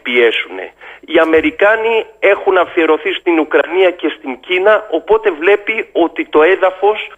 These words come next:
το πεδίο είναι ανοιχτό. Η τρίτη παράμετρος είναι καθαρά η δημοσκοπική εκλογική, διότι αυτή τη στιγμή η μεγάλη διαρροή ψήφων που έχει, ε, η λεγόμενη συμμαχία Μπαχτσελή-Ερντογάν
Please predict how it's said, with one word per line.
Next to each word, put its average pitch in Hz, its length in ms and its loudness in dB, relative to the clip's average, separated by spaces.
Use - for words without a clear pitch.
το 170 120 -2
πεδίο 180 480 0
είναι 196 120 2
ανοιχτό. 156 600 -2
Η 160 140 -8
τρίτη 254 340 -2
παράμετρος 208 680 -2
είναι 254 140 -6
καθαρά 214 640 0
η 196 80 -20
δημοσκοπική 160 1000 -4
εκλογική, 156 840 -2
διότι 147 400 0
αυτή 208 200 -2
τη 220 100 -6
στιγμή 170 480 -4
η 143 100 -6
μεγάλη 156 520 2
διαρροή 131 560 0
ψήφων 110 600 -6
που 131 160 0
έχει, 160 500 0
ε, 127 120 -2
η 113 260 -2
λεγόμενη 147 580 0
συμμαχία 120 800 0
Μπαχτσελή-Ερντογάν 117 1700 -2